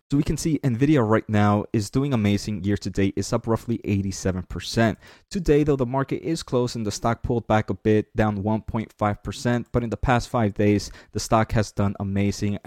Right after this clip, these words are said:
during their G T C events. So for those that are not familiar, Nvidia is unable to send certain graphics, uh, uh, certain accelerators or certain technology to China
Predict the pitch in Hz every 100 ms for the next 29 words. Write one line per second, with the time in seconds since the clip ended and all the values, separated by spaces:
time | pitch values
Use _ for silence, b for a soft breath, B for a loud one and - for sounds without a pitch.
0 | - - 107 98 98 - 101 95 - 101
1 | - - 95 - 98 120 123 - - -
2 | b _ _ - 170 - 147 135 143 147
3 | 131 113 120 - 139 117 110 110 - 110
4 | 104 135 151 - 131 110 113 117 - -
5 | - - 120 120 120 - - - 127 123
6 | - 123 117 - _ _ _ _ _ _
7 | _ _ _ _ _ 135 131 - 127 -
8 | 127 - - - 220 220 - 151 147 113
9 | 101 101 110 131 139 - - 113 113 -
10 | 113 - 127 - - 104 101